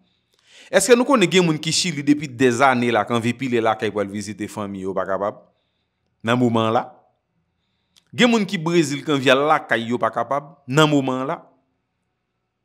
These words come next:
Gen moun ki sit Meksik k anvi ale lakay. Mwen m se youn ladan an. M anvi f on kout pye lakay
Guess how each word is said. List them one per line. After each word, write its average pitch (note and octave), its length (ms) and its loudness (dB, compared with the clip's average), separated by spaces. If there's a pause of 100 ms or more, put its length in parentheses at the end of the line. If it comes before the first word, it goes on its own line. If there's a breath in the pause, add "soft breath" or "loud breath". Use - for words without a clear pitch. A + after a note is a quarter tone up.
(540)
Gen E3 180 4
moun E3+ 180 0
ki D#3 200 -4
sit F3+ 320 -8
Meksik D3+ 400 -4
k C3+ 80 -4
anvi B2 220 2
ale A#2+ 180 0
lakay. G#3 240 -2
Mwen B2 160 0
m A#2+ 60 -10
se B2 40 -6
youn G#2+ 140 -4
ladan G#2+ 300 -4
an. - 20 -4
M F#3+ 80 0
anvi B2 160 -4
f - 80 -12
on B2+ 80 -10
kout B2 160 -18
pye A#2 160 -4
lakay B3+ 300 -6